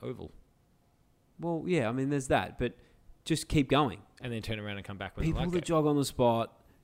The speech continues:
Speaker 2: I mean, it really gets
Speaker 1: And do you
Speaker 2: me
Speaker 1: know the
Speaker 2: going.
Speaker 1: thing
Speaker 2: And do
Speaker 1: about
Speaker 2: you know what?
Speaker 1: people that, yeah.
Speaker 2: It doesn't. It has. It, be-, it bears no effect on me whatsoever. It shouldn't. It shouldn't annoy me.
Speaker 1: Yeah.
Speaker 2: in any way,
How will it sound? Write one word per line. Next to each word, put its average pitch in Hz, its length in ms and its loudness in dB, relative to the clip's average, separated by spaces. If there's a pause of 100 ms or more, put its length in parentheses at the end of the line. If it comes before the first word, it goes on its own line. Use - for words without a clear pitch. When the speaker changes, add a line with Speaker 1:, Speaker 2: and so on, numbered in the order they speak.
(140)
Speaker 2:
I 113 140 2
mean, 107 280 2
it 101 80 -4
really 107 560 2
gets 98 140 -4
Speaker 1:
And 127 80 -6
do 127 80 0
you - 40 4
Speaker 2:
me 240 80 0
Speaker 1:
know 285 60 -2
the 226 60 2
Speaker 2:
going. - 80 -4
Speaker 1:
thing 120 140 2
Speaker 2:
And 139 100 2
do - 40 2
Speaker 1:
about - 100 2
Speaker 2:
you - 60 -
know 185 60 8
what? 143 120 6
Speaker 1:
people 107 120 -2
that, 101 140 -8 (180)
yeah. 98 160 -8 (680)
Speaker 2:
It 147 120 -4
doesn't. 185 300 0
It 160 120 2
has. 151 220 -2
It, 156 220 0
be-, 160 160 4
it 139 100 2
bears 151 200 10
no 170 280 10
effect 147 260 8
on 123 100 8
me 117 100 8
whatsoever. 113 480 4 (680)
It 131 120 -2
shouldn't. 185 340 6
It 139 120 0
shouldn't 175 280 6
annoy 131 240 10
me. 95 180 -2 (440)
Speaker 1:
Yeah. 127 280 -2
Speaker 2:
in 131 100 6
any 143 220 10
way, 127 360 8